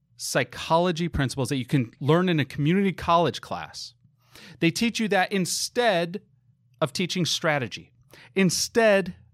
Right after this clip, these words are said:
of teaching tactics. And they do this because it's easier,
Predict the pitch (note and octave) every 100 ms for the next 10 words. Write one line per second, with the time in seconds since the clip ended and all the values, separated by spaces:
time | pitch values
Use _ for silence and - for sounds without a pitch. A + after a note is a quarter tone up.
0 | - D#3+ - F3 F#3 D3 - D3+ B2+ -
1 | - - - - _ _ _ _ _ _
2 | _ _ _ E3+ F#3+ G3 G3+ C4 G#3 -
3 | F3+ - F3 D#3 D3 C3 - - _ _
4 | _ D#3+ C#3+ C3+ G3 F#3+ A2 F#2 G2+ F3